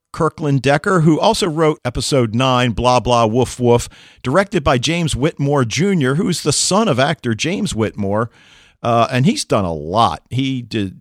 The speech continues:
twenty episodes of N C I S, six episodes of Buffy, fifteen episodes of Quantum Leap. So, you know, he, he's a well-known director. And this one aired May eighth,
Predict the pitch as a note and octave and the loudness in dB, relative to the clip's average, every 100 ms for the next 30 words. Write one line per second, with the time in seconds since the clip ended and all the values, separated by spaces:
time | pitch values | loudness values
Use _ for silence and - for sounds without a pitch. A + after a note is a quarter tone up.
0 | _ - D#3 C#3 C3 - - B2 G2+ G2+ | _ -6 -2 0 0 -2 -2 -2 -2 -4
1 | A2 G2+ A#2 G#2+ A2+ C3 B2+ A#2 - B2+ | -4 -4 -4 -4 -2 0 0 0 -4 -8
2 | - B2 G#2+ A2+ A2 G2 F#2 - B2+ A#2+ | -6 -6 -6 -6 -4 -6 -8 -4 -2 -2
3 | - B2+ A#2+ A2 - _ _ _ _ - | -2 -4 -2 -4 -8 _ _ _ _ -4
4 | D3 - C3+ B2+ A#2+ - B2+ A2+ A2 - | -4 -2 -2 0 0 -2 0 0 -2 -4
5 | C3 A#2+ A2+ A#2 G#2+ A#2 A2+ A2+ - - | -2 -2 -2 -4 -4 -4 -4 -6 -8 -2
6 | G#2+ G#2 G#2 G#2 A#2 A#2+ G#3 A#2 G3 B2 | 0 0 0 -2 -2 -2 -2 -2 -2 0
7 | G#2+ B2 B2 A#2+ A#2 A2+ G#2+ G#2 G2 - | 0 2 2 2 2 0 -2 -2 -4 -2
8 | G#2 F#2+ - - - _ - A#2+ C3 F3+ | -4 -4 -8 -20 -20 _ -2 0 0 0
9 | E3+ C#3 C#3 C#3 C3 A2 B2+ C#3 C3+ C3 | 0 -2 0 0 0 0 -2 0 -2 -4
10 | B2+ - | -4 -12